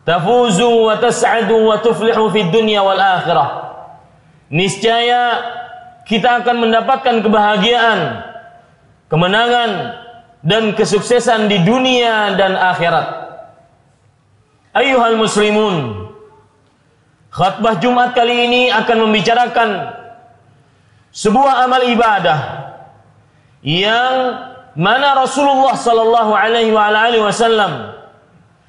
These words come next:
memerintahkan kita untuk sering-sering melakukannya. Amal ibadah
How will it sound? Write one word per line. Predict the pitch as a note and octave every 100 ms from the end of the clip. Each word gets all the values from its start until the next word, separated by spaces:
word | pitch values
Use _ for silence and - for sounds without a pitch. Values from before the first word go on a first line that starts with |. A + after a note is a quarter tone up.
| _ _
memerintahkan | C#3 E3+ F#3 G3+ B3+ A#3 B3 A3
kita | F#3+ B3 B3+ B3+ B3+ B3+ - - - - _ _ _ _ G#3+
untuk | B3+ C4 B3+ C#4 C4+ - - _ _ _
sering-sering | - B3+ C#4+ C4+ - C4+ C4 B3
melakukannya. | A#3 A3 G#3+ G#3 A#3 G#3+ G3+ F3+ C#3 - - - - - - - - - _ _ _ _ -
Amal | D#3 F#3 G#3
ibadah | G#3 A3+ A#3+ A#3 A3